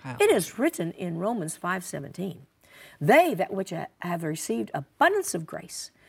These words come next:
Speaker 2: and the gift of righteousness shall reign in life by Jesus Christ."
Speaker 1: Amen. Amen.
Speaker 2: Amplified says, "Reign as kings in life."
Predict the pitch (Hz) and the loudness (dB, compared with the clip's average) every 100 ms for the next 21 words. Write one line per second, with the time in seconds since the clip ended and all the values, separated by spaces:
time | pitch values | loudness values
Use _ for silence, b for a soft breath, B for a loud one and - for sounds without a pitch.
0 | B B - 190 185 147 302 381 - 415 | B B 0 6 4 6 2 2 -2 -2
1 | 392 392 - - - 165 - b b b | 0 -4 -6 -14 -14 -14 -16 b b b
2 | - 190 180 175 202 285 302 311 311 - | 0 4 4 4 2 2 2 0 -2 -2
3 | 214 226 233 165 170 190 196 - _ 151 | 0 0 -4 -4 -2 -2 -4 -10 _ -6
4 | 156 147 147 - - 120 - - - 139 | -4 -6 -12 -14 -16 -16 -18 -20 -12 -8
5 | 143 135 127 113 117 _ _ _ - 180 | -6 -6 -6 -8 -12 _ _ _ -10 -2
6 | 190 185 160 143 139 285 269 - 180 180 | 0 2 0 -2 0 0 0 -2 -2 -2
7 | 175 170 - 185 233 160 - 202 202 190 | -6 -6 -4 -4 -4 -6 -8 -10 -8 -8
8 | 185 - - | -10 -14 -20